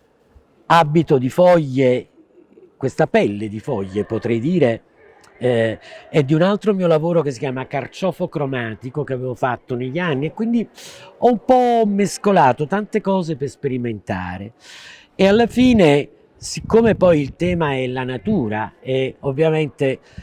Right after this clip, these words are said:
mi sento anche nella terra di Giordano Bruno, che quando parla di madre natura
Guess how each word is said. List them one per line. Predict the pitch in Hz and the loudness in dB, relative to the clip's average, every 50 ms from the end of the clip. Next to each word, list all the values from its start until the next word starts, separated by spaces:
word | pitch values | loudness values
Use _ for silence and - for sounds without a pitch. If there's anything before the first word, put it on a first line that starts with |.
| - _ - | -20 _ -6
mi | 139 139 | -6 -4
sento | 127 - 175 185 165 - 160 | 0 0 0 0 0 0 2
anche | 147 165 175 - 180 160 | 2 2 0 -2 -4 -4
nella | 147 135 131 127 | -4 -4 -6 -4
terra | 117 170 175 165 170 175 | -4 -4 -4 -2 -4 -4
di | 156 143 131 | -6 -6 -8
Giordano | 123 139 135 123 123 156 165 156 139 123 | -8 -8 -8 -8 -6 -6 -4 -4 -4 -6
Bruno, | 123 147 185 196 175 123 104 101 101 98 98 - | -6 -4 -2 -2 -2 -2 -4 -8 -10 -12 -14 -14
che | - 120 107 | -14 -14 -10
quando | - 131 120 117 123 123 | -8 -8 -8 -6 -6 -4
parla | 113 143 147 147 147 139 | -2 -2 -2 -2 -2 -4
di | 120 123 131 | -6 -6 -6
madre | 131 135 135 123 131 127 123 | -6 -6 -6 -4 -4 -6 -6
natura | 123 123 120 - - 185 190 175 160 135 123 120 107 | -6 -8 -10 -6 -6 -4 -2 0 0 0 -2 -2 -4